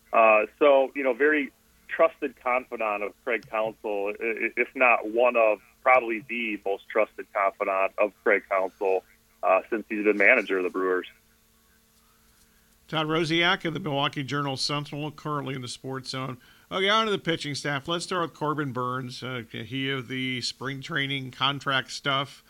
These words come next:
Speaker 2: Uh, not pitching near his Cy Young level of twenty twenty-one. That might have been hard to do no matter what. But how would you evaluate his twenty twenty-three? Obviously, not a good start last night.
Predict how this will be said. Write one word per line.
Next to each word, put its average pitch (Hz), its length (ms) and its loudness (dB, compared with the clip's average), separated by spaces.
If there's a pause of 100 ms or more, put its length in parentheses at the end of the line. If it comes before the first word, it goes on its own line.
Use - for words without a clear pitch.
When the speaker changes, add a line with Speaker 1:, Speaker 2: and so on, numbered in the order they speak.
(320)
Speaker 2:
Uh, 131 440 -2
not 151 280 -4
pitching 156 420 -6
near 151 380 -2
his 135 280 -4
Cy 139 260 0
Young 139 280 -2
level 131 380 -4
of 120 100 -10
twenty 135 320 -6
twenty-one. 131 560 -6
That 127 180 -4
might 123 200 -4
have 117 80 -10
been 120 140 -6
hard 120 260 -4
to 117 40 -12
do 127 220 -6
no 120 120 -6
matter 113 280 -6
what. 135 460 -4
But 131 160 -8 (400)
how 165 200 0
would 170 140 -2
you 165 140 2
evaluate 151 480 2
his 139 100 -6
twenty 151 340 -8
twenty-three? 143 600 -6
Obviously, 135 720 -4 (320)
not 156 240 0
a 151 60 -2
good 143 240 -4
start 135 480 -2
last 127 340 -6
night. 131 240 -10